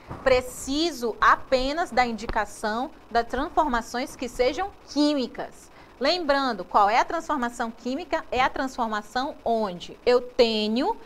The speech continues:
a mudança de uma matéria para outra. Então, se eu tenho a mudança de uma matéria para outra, eu tenho a transformação de uma matéria que se torna em outra matéria, é uma transformação química. Agora,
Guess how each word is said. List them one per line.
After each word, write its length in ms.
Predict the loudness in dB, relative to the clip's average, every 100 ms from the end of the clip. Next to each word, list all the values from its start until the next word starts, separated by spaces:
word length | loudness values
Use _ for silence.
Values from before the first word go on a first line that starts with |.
| -2
a 120 | 4 4
mudança 840 | 4 2 2 2 -2 -2 -2 -2 -8 -14
de 180 | -6 -2
uma 160 | 0 2
matéria 560 | 2 4 6 6 4 -2 2
para 320 | 6 8 10
outra. 440 | 8 8 4 -4 -8 -12 -12
Então, 220 | 0 0
se 100 | 2
eu 60 | 0
tenho 240 | 0 -2
a 20 | -2
mudança 400 | 0 0 -2 -4
de 80 |
uma 120 | -2 0
matéria 420 | 2 4 4 6
para 240 | 4 4
outra, 280 | 4 2 0
eu 40 |
tenho 180 | -2 -2
a 60 | -4
transformação 960 | -4 -4 -2 -2 0 -2 -4 -4 -4 -8 -18 -8
de 120 | -2
uma 120 | 2
matéria 440 | 2 2 4 6 4
que 120 | 0
se 120 | -10
torna 340 | 2 2 2 -2
em 140 | 4
outra 280 | 6 6 4
matéria, 540 | 0 4 8 8 6
é 80 | -2
uma 120 | -6
transformação 560 | -6 -8 -6 -6 -6 -6
química. 420 | -4 -6 -6 -14 -16 -20 -20 -20 -20 -10 4
Agora, 680 | 4 6 10 10 10 6